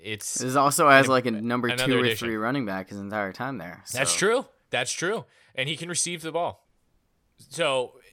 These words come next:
Speaker 1: that's another good addition. I think that, just like the Jets, though, the most important thing on this team is the quarterback. Uh, can Jimmy be,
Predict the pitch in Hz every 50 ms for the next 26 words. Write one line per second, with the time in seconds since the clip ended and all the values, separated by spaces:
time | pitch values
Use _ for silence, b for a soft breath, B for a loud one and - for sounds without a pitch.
0 | _ _ _ 151 165 165 160 165 156 147 143 135 131 127 135 123 117 120 120 113
1 | - - 117 113 110 110 - - 135 165 185 - 233 226 - - 196 175 165 139
2 | 143 151 143 117 117 131 151 127 160 170 175 - 180 165 - 139 120 113 120 120
3 | 123 - - 139 135 135 123 123 131 127 - 120 104 123 107 98 104 101 104 104
4 | 95 92 90 90 90 85 - - 92 90 90 90 - - 98 - 117 110 107 104
5 | 107 101 101 98 - b b b b b b b b - 104 98 95 95 98 87
6 | 107 - - 156 151 151 139 131 135 131 131 131 127 113 123 117 117 113 113 110
7 | 101